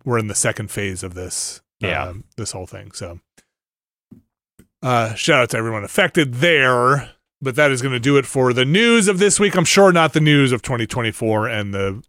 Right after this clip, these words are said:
Speaker 1: the weird lurch the industry is in right now,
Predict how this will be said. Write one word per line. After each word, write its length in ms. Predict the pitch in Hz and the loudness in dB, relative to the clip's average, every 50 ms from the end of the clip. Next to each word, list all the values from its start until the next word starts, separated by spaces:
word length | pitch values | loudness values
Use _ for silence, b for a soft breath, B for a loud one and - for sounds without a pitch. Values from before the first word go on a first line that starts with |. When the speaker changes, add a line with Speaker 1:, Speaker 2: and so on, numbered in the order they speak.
| _ | _
Speaker 1:
the 140 | - 117 110 | -12 -10 -8
weird 460 | 104 98 113 110 107 107 101 98 107 - _ _ _ _ _ _ - | -4 -2 0 0 0 0 -2 -6 -10 -16 _ _ _ _ _ _ -8
lurch 460 | 139 120 107 120 117 110 - - - - | -8 -4 0 0 0 0 0 -2 -4 -4
the 180 | 113 107 107 | -4 -4 -4
industry 420 | 107 107 104 101 - - 107 101 98 | -4 -6 -6 -6 -6 -6 -6 -6 -6
is 140 | 95 98 | -6 -6
in 120 | 101 95 98 | -8 -8 -8
right 200 | 98 95 104 113 | -8 -10 -10 -10
now, 400 | 98 92 92 92 92 92 92 - | -12 -12 -10 -10 -10 -12 -12 -14